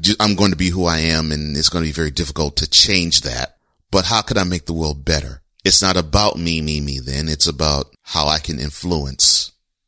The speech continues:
the world around me, me, me. And how, how can I make a difference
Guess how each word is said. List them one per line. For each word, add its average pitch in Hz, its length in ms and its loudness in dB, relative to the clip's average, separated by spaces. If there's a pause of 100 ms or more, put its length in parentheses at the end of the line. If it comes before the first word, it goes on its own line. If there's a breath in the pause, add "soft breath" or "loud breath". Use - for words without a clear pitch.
(280)
the 104 100 4
world 107 340 6
around 71 380 2
me, 73 160 -2
me, 67 180 -4
me. 62 320 -10 (420)
And 85 140 -2
how, 101 340 4
how 101 200 0
can 98 200 -2
I 87 80 4
make 87 220 0
a 95 60 0
difference - 800 0